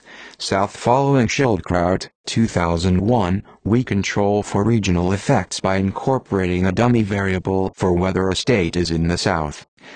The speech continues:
The theoretical expectation is that Southern states are more likely to adopt English official legislation. Descriptive statistics, table one, presents general descriptive statistics on the thirty-one states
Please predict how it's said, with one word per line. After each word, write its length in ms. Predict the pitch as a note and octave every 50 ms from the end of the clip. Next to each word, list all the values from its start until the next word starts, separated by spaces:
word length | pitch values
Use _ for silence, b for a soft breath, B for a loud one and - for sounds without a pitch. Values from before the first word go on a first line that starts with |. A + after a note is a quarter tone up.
| B B B B
The 180 | G2 F#2+ G2
theoretical 720 | - - - B2 A#2 A2+ A#2+ D3 D#3+ C#3+ A2 - - G#2+ G#2+
expectation 800 | G#2 - - - A2 G#2+ - - B2+ B2+ A#2 - - E2+ F2 F#2+
is 140 | F#2+ F2+
that 200 | G2 F2+ F2 -
Southern 400 | - - - G2 G2 G#2+ G#2+ A2
states 400 | G#2+ - - F#2+ F2+ F2+ F2+ - -
are 180 | - F#2+ G2 F#2+
more 260 | G2 A2 B2 B2+ A#2
likely 480 | A2+ C3 D3 D3 - - - F#2+ F2+ F2
to 160 | - G#2 F#2+
adopt 380 | F#2 E2 G#2+ A2 A2+ - -
English 360 | C3 C#3 C#3+ C3 B2+ A#2+ - C3+
official 420 | A#2+ - - E3 D3+ - B2+ G#2+
legislation. 960 | F#2 F2+ F2+ D#2+ F#2+ F#2 - - A#2 A#2 A2 G2+ - - F2 E2 D2+ D2+ D#2 - _ B B B B B B B B B
Descriptive 640 | F#2+ G2+ G2+ - - - A2+ A2+ - - C#3+ C3 A#2
statistics, 640 | - - B2 G#2+ - - D3+ C#3 - - F#2+ - -
table 380 | - F2+ E2 D#2+ E2+ E2 E2
one, 260 | E2+ F#2 G#2+ B2+ C#3+
presents 460 | C3+ - D#3 D3 A#2+ F2+ F2+ E2 D#2+ -
general 460 | - B2 A#2+ A#2 G2 F2+ E2+ E2+ F2+
descriptive 600 | F#2 F#2 - - G2+ G2+ F#2+ - - G2 E2+ E2
statistics 600 | - F2+ E2+ - - E2 - - F2+ F2+ - - -
on 140 | F#2+ F#2+ G2
the 100 | F#2 F2+
thirty-one 580 | - - A#2 A#2+ A#2+ A#2 A2+ G2+ G2 G2+ G2+
states 400 | F#2+ - - G2 F#2+ F#2+ - -